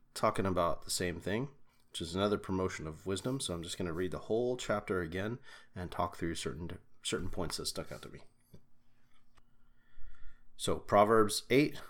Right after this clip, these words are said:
verse one. Does not wisdom call out? Does not understanding raise her voice?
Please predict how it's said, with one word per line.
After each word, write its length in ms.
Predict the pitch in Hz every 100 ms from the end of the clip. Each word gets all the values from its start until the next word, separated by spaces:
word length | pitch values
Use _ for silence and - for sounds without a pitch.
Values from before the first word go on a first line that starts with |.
| - - -
verse 240 | 92 98 -
one. 200 | 78 - - - - - _ - -
Does 200 | 104 92
not 200 | 101 117
wisdom 300 | 110 110 120
call 260 | - 110 92
out? 260 | 123 170 - - -
Does 180 | -
not 140 | 95 87
understanding 580 | 98 92 - 107 110 98
raise 280 | 98 98
her 160 | - 101
voice? 500 | - 98 151 - -